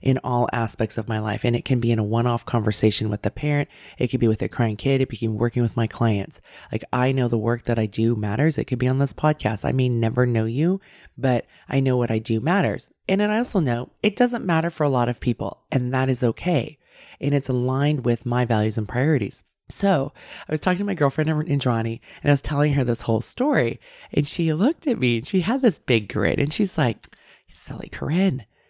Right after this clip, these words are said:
you realize I didn't do this work until after I was done raising my kids." She started her work, I think she was about fifty-five years old.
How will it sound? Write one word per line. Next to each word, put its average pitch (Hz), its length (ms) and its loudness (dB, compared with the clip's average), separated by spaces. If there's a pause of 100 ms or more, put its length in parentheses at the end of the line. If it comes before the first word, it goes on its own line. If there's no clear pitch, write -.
(140)
you 208 160 0
realize 202 600 0
I 196 40 0
didn't 220 220 -2
do 170 160 2
this 196 220 -2
work 165 180 -2
until - 340 0
after 139 320 0
I 147 60 2
was 151 180 0
done 139 200 2
raising 120 360 2
my 151 140 0
kids." 233 640 -4 (380)
She 226 160 2
started 233 500 0
her 180 180 0
work, 147 600 0
I 139 80 -2
think 202 200 2
she - 120 -2
was 196 60 0
about - 260 -2
fifty-five 123 640 0
years 143 220 0
old. 165 340 0